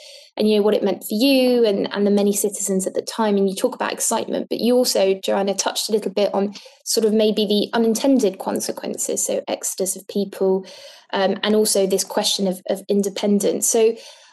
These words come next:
I guess as we're thinking about the future of Europe, Carlo, do you think the E U is ready to enlarge further?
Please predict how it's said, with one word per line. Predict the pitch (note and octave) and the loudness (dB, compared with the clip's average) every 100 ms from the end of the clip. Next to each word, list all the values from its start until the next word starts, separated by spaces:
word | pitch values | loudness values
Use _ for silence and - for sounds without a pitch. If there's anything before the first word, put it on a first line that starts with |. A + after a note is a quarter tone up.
| _ C4 | _ 0
I | |
guess | E4+ E4+ | 0 0
as | D4+ | 0
we're | D4+ | 0
thinking | D4+ E4 - C#4 | 2 0 2 0
about | - | 0
the | A3 | -4
future | - B3+ - - G#3+ | -2 -2 -2 0 -2
of | F#3+ | 0
Europe, | F3 G#3 - - | 0 0 -2 -4
Carlo, | B3 G#3+ F#3+ F#3 _ _ - | 0 2 2 -2 _ _ -2
do | C#4 | 2
you | D#4 | 2
think | F4+ C#4+ | 0 0
the | D4 - | -2 0
E | B3+ A#3+ A#3 | 2 2 4
U | A#3 | 4
is | A3+ G#3+ | 2 0
ready | G3 A3 G#3+ G3 F3+ | 0 2 2 0 0
to | - F#3+ | 0 2
enlarge | F#3 F#3 F3+ F3+ - - | 2 2 0 -2 -6 -2
further? | F#3 F3+ - - | 0 0 -2 -8